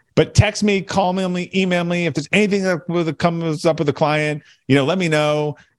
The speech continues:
That sort of models to everyone that, like, vacation's not vacation. The inverse of that, which is a partner at First Round Capital, I, I shared this email in a presentation recently. He said, "Look, I'm going on vacation with my family.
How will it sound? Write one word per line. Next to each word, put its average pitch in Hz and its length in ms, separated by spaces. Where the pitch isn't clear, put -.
That - 280
sort 240 200
of 190 60
models 151 400
to 123 160
everyone 160 600
that, 123 140
like, 110 280
vacation's 127 480
not 107 200
vacation. 95 560
The 147 340
inverse 196 320
of 131 140
that, 120 460
which 110 200
is 110 140
a 98 60
partner 131 360
at 107 100
First - 280
Round 110 240
Capital, 113 480
I, 101 240
I 104 100
shared 110 280
this 104 140
email 113 240
in 101 60
a 92 60
presentation 107 560
recently. 104 300
He 101 60
said, 117 200
"Look, 165 200
I'm 107 100
going 147 180
on 156 120
vacation 139 360
with 127 80
my 113 120
family. 113 640